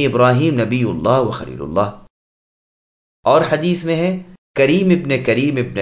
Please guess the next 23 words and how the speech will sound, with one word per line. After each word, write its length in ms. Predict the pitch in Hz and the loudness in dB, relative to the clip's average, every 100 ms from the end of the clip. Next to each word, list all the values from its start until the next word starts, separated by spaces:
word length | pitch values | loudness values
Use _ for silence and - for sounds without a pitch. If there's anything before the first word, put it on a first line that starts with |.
| 92 | -4
کریم 300 | 98 113 123 | -2 -2 -2
ابن 300 | 104 - - | -6 -12 -14
کریم"، 360 | 57 87 127 127 - _ _ 120 | -10 -8 -8 -10 -18 _ _ 0
یعنی 200 | 135 143 | 2 2
یوسف 460 | 127 147 - 185 | 2 2 0 -4
ابن 180 | 135 117 | -4 -2
یعقوب 540 | 113 104 101 120 139 120 | 0 0 0 -4 -2 -2
ابن 120 | 92 | -4
اسحاق 380 | 92 - - 123 | -8 -6 -2 -2
ابن 260 | 123 - 64 | -4 -12 -16
ابراہیم 560 | - 90 - 117 117 - - - | -14 -12 -6 -6 -8 -14 -20 -4
علیہم 440 | 101 107 123 104 | 0 0 -2 -8
السلام 480 | - - 64 80 90 | -8 -8 -8 -10 -10
ہیں۔ 300 | 101 - - _ _ _ _ _ _ _ _ _ _ _ | -10 -12 -16 _ _ _ _ _ _ _ _ _ _ _
یہ 120 | 190 | 0
دونوں 260 | 180 196 240 | 2 4 4
روایتیں 540 | 156 117 123 123 156 | 4 2 2 0 -4
بخاری، 540 | 143 98 107 104 131 147 | -4 -4 0 0 0 -6
مسلم، 480 | 107 101 - 110 135 - - _ _ _ - | -8 -8 -6 -6 -6 -10 -18 _ _ _ -2
نیز 420 | 135 175 185 - | 2 4 2 0
صحیح 320 | - 135 139 | -4 -2 -2
ابن 120 | 123 | -4
حبان، 580 | 95 - - - 92 127 | -8 -12 -10 -4 -2 -4